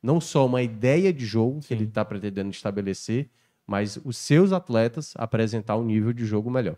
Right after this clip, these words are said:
Speaker 1: Porque a gente vê durante a partida erros, aí algumas jogadas. O Ceará às vezes não consegue saber tomar a bola do adversário em alguns momentos. O Richardson ainda consegue fazer isso.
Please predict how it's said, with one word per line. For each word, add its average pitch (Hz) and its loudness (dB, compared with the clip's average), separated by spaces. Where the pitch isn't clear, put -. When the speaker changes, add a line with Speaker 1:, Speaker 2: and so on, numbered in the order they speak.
Speaker 1:
Porque 98 -12
a 95 0
gente 104 -6
vê 113 4
durante 107 -4
a - -18
partida 123 -6
erros, 113 2
aí 98 -2
algumas 98 -4
jogadas. 110 0
O - -20
Ceará 127 2
às 127 2
vezes 123 2
não 131 -2
consegue 127 -4
saber 120 -2
tomar 131 0
a 135 2
bola 117 2
do 110 0
adversário 104 -2
em 107 -2
alguns 101 -6
momentos. 98 -6
O 110 -4
Richardson 117 -4
ainda 107 -2
consegue 104 -6
fazer 98 -2
isso. 113 -2